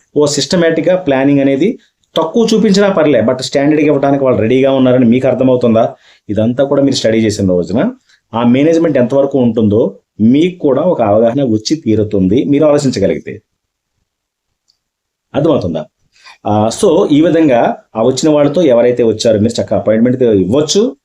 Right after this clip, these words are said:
చక్కగా మాట్లాడొచ్చు, రెండో బ్యాలెన్స్ చేసుకోవచ్చు, which is the best అని కూడా మీరు, ఆ, తేల్చుకోవచ్చు. నెక్స్ట్ కొంతమంది ఉంటారు,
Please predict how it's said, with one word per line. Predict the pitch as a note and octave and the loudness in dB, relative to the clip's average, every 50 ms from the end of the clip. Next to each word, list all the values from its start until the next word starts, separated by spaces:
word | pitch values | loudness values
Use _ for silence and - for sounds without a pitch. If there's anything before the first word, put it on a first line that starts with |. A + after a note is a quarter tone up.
| _ - - G#2 | _ -8 -6 -6
చక్కగా | F#2+ - A2 G#2+ | -2 0 0 0
మాట్లాడొచ్చు, | G2+ G2+ G2+ G2+ B2+ A#2+ A#2 A#2 - F#3 A3 B3 - - _ _ _ - | 0 0 0 0 0 0 0 0 -2 -2 -4 -4 -6 -12 _ _ _ -4
రెండో | G#2+ G#2+ A2+ B2 A#2 | -2 0 2 2 2
బ్యాలెన్స్ | G2+ G2+ G2 A2+ B2+ B2+ B2+ C#3 | 2 2 2 2 0 0 0 -2
చేసుకోవచ్చు, | B2 B2 - B2 B2 A2+ - - F#3 G#3+ - - _ _ _ _ - C3+ | -4 -2 0 -2 -2 -2 -2 -4 -4 -6 -6 -10 _ _ _ _ -6 -6
which | C3+ - E3 D#3 | -2 0 0 0
is | C#3+ | 2
the | D3+ B2 A2 | 0 0 0
best | A2 G#2 - A2+ | 0 0 -2 -2
అని | A2+ G2 | -4 -2
కూడా | G2+ G2 F#2 | -2 -2 0
మీరు, | F#2 F#2+ G2+ C3 G3 C#4 - _ _ _ _ - | 0 0 0 0 -2 -4 -6 _ _ _ _ -10
ఆ, | F#2 F2+ F#2 - - | -6 -6 -6 -4 -2
తేల్చుకోవచ్చు. | F#3+ F#3 F3 D#3+ - - G2 E2+ D#2 - - - - - _ _ _ _ _ _ _ _ _ _ _ _ _ _ _ _ _ _ _ _ _ - | 0 0 0 0 -2 -2 -2 -4 -4 -6 -12 -18 -18 -20 _ _ _ _ _ _ _ _ _ _ _ _ _ _ _ _ _ _ _ _ _ -2
నెక్స్ట్ | A#2+ B2+ D3+ G3+ G#3+ - - - D#3 C#3 C#3 - - - | 0 2 2 2 0 -2 -2 0 2 2 2 0 0 -2
కొంతమంది | D3 D#3 D#3+ F#3 F#3 F#3 F3 E3 | -4 -2 0 0 0 2 2 2
ఉంటారు, | D3+ C#3+ C#3 A#2+ A#2 B2+ E3+ A3+ A3+ | 2 2 2 2 2 2 0 0 -4